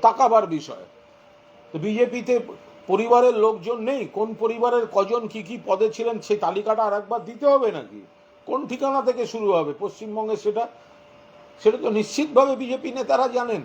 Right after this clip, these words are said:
যে তাঁদের পারিবারিক রাজনীতির কজন কোথায় কোন পরিবারের, সেগুলো কি নতুন করে বলতে হবে?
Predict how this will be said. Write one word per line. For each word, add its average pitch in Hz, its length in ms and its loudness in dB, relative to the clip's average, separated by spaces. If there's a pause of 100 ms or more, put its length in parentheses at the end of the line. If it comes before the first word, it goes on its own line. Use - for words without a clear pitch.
(720)
যে 143 60 -4
তাঁদের 196 420 4 (1080)
পারিবারিক 226 560 4 (380)
রাজনীতির 175 680 -2 (920)
কজন 220 520 0 (280)
কোথায় 220 400 4
কোন 208 320 -10
পরিবারের, 226 500 2 (140)
সেগুলো 208 280 -6
কি 208 80 -6
নতুন 202 260 -8
করে 226 160 0
বলতে 196 280 0
হবে? 277 260 4